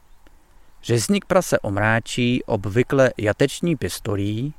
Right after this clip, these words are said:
a potom prořízne krční tepnu a nechá ho vykrvácet. Potom se kůže zbaví štětin a pověsí se za nohy hlavou dolů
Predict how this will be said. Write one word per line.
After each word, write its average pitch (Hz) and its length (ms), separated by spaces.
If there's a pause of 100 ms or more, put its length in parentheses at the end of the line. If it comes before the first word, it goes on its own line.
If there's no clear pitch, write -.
(1120)
a - 80
potom 185 440
prořízne 143 580
krční - 440
tepnu 120 560 (200)
a 104 80
nechá 98 380
ho 107 300 (100)
vykrvácet. 101 840 (1500)
Potom 180 280
se - 160
kůže 190 440
zbaví 131 420
štětin 123 720 (580)
a 98 80
pověsí 143 500
se 113 200
za 104 140
nohy 139 480 (140)
hlavou 131 440
dolů 101 600